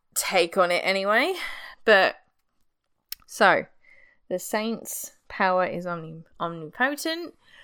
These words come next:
You have a slow burn romance. You have characters that kind of are, like, Disney lookalikes, which is a bit freaky. Um, you have characters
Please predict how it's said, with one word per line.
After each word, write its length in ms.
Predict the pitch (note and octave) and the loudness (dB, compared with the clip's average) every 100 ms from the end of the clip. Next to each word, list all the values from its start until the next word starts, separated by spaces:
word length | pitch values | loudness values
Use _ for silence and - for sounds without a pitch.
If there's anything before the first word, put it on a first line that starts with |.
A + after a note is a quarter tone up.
| - - _ _ - | -20 -20 _ _ -8
You 120 | - | -6
have 640 | - E3 D#3 D3+ D3+ - - | 0 4 4 4 0 -6 -12
a 60 | D#3 | -4
slow 400 | - - E3+ E3+ | -2 4 6 6
burn 460 | E3 E3 D3+ D3+ D3+ | 6 4 4 0 4
romance. 800 | D#3+ G3 G3+ G3 G3 - - E3 | 6 6 4 2 0 -2 -4 -2
You 100 | E3+ | -2
have 220 | E3+ - | -2 -4
characters 760 | - E3+ E3+ - E3+ D#3+ D#3+ | 0 0 0 -2 -2 -2 -4
that 200 | - - | -4 -4
kind 380 | - D3 C#3+ D3 | 0 4 4 2
of 320 | D3 C3+ D3 - - | 0 0 -4 -10 -4
are, 140 | D3+ | -4
like, 400 | C#3+ D3 - - | 0 0 0 -4
Disney 440 | D3+ D3+ D#3+ C3+ | -2 -2 -2 -4
lookalikes, 840 | B2 C3+ - C#3 D#3 E3 - - - | 0 0 0 -4 -2 -2 -4 -6 -4
which 600 | - D#2+ - - - - _ _ _ _ _ _ _ _ | -2 -2 -4 -4 -4 -6 _ _ _ _ _ _ _ _
is 160 | - E3+ | -10 -10
a 80 | D3+ _ | -10 _
bit 200 | D#3+ - | 0 0
freaky. 540 | - E3 D#3 - A3+ - - - _ | 0 2 2 -2 -4 -6 -16 -20 _
Um, 540 | F#3 E3+ E3 E3 E3 - _ _ _ _ - | 4 6 4 2 -4 -10 _ _ _ _ -8
you 60 | |
have 400 | F3+ F#3+ E3 D#3+ - _ _ _ _ _ _ _ _ - | -2 2 2 2 -2 _ _ _ _ _ _ _ _ -10
characters 800 | - E3 E3 - F#3 E3+ - | 0 2 2 0 -2 -2 -6